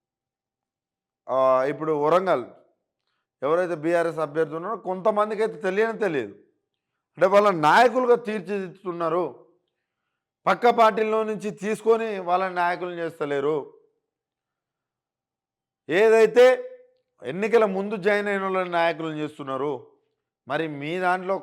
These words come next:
కార్యకర్తలుగా పనిచేసి కార్యకర్తలుగానే చచ్చిపోవాలా? చేవెళ్ళనేమో రంజిత్ రెడ్డిని తీసుకొస్తుంది, మల్కాజ్గిరిలోనేమో మా మహేందర్ రెడ్డి,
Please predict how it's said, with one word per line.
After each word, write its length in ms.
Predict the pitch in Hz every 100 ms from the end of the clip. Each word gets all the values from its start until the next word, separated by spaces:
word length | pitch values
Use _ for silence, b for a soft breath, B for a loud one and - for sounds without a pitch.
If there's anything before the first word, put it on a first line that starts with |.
| 156
కార్యకర్తలుగా 680 | 160 170 165 160 165 156 151 147
పనిచేసి 400 | 147 160 175 190 185
కార్యకర్తలుగానే 760 | 165 190 202 208 - 220 226 226
చచ్చిపోవాలా? 600 | 196 - 160 147 117 123 170 _ _ _ _ _ _ _ _ _ _ _ _ _ _ _ _ _ _ _ _ _ _ _ _ _ _ _ _ _ _ _ _ _ _ _ _ _ _ _ _
చేవెళ్ళనేమో 680 | - 185 214 214 220 226 240 247
రంజిత్ 300 | 233 233 233
రెడ్డిని 280 | 233 233 220
తీసుకొస్తుంది, 520 | 214 220 185 - 110 110 _ _ _ _ _ _ _ _ _ _ _ _
మల్కాజ్గిరిలోనేమో 840 | 131 175 202 208 214 226 233 233 254 233
మా 80 | 214 202 190
మహేందర్ 400 | 208 214 220 214
రెడ్డి, 200 | 196